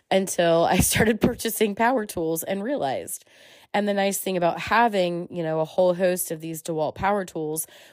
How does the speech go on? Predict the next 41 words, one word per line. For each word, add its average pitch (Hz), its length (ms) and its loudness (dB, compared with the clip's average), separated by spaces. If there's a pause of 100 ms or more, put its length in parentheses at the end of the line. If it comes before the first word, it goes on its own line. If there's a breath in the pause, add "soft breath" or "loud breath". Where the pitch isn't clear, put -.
we 226 180 0
have 202 400 2
probably 180 380 0
six - 380 -6
or 175 80 0
eight 160 160 -2
batteries 185 520 0
now. 156 260 -4
So 185 180 -6
we 208 380 -6 (120)
always 196 580 4
have 165 320 -2
a 165 120 -6
charged 160 440 -4
battery 185 360 -2
no 165 100 -6
matter 160 280 -2
how 202 420 0
much 175 300 -4
we're 165 100 -6
using 175 420 -6
it. 147 220 -6 (400 loud breath)
By 185 120 4
the 180 120 2
time 202 320 0
the 175 100 -2
sixth - 460 -2
one's 180 460 -2
battery 180 540 0
is 151 240 -4
drained, 165 800 0 (380 loud breath)
the 185 120 4
first 208 340 0
one 185 140 4
we 175 100 2
put 180 200 2
back 170 240 -2
on 151 100 0
a 147 60 -2
charger 175 420 -2
is 156 160 -4